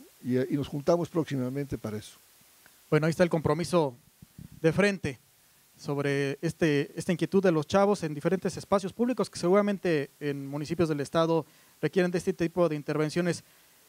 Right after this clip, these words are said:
Speaker 2: Devani Vargas de Cuernavaca, junto a usted, gobernador, le quiere preguntar algo.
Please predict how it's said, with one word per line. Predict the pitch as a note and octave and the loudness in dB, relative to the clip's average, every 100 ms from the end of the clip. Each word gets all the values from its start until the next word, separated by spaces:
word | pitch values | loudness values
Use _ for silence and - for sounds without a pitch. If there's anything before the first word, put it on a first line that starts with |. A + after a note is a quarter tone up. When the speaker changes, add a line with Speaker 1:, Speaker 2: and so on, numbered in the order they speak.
| _ _ - _ _ _ _ _ _ | _ _ -20 _ _ _ _ _ _
Speaker 2:
Devani | D#3+ E3+ G3+ A#3+ | 2 4 4 4
Vargas | A#3+ A#3+ A3+ | 4 4 0
de | F3+ | -2
Cuernavaca, | F3+ F3 F#3+ A3 G#3+ G3+ F#3+ - _ _ _ _ - | -2 2 2 2 0 -4 -6 -20 _ _ _ _ -12
junto | F3 D#3 D#3 | -8 -2 0
a | |
usted, | D#3 G3+ | 2 2
gobernador, | G3 F#3+ F3+ F3+ F#3 - - - _ _ _ _ _ - | 4 4 2 0 0 -4 -14 -20 _ _ _ _ _ -12
le | C#3 C#3+ | -2 -2
quiere | C#3 F3 | 2 2
preguntar | F3 C#3 C#3+ D#3 D#3+ | 2 0 -2 0 2
algo. | D#3+ D#3 C#3+ | 2 0 -2